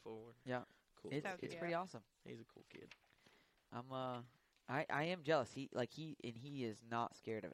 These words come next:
Speaker 2: anything.
Speaker 1: No.
Speaker 2: I mean, he's all in,
Speaker 1: That's
Speaker 2: hundred percent.
Speaker 1: awesome.
Speaker 2: A-, and so,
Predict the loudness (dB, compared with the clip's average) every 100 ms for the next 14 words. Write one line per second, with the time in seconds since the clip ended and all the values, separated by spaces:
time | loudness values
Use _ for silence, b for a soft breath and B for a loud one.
0 | -6 -10 -10 -16 -20 _ _ _ _ -14
1 | -8 -8 -10 _ _ _ _ -10 -8 -8
2 | -8 -6 -4 -4 -4 -10 -10 -10 -12 -12
3 | -12 -14 B B B -10 -10 -2 -4 -4
4 | -16 _ -4 2 2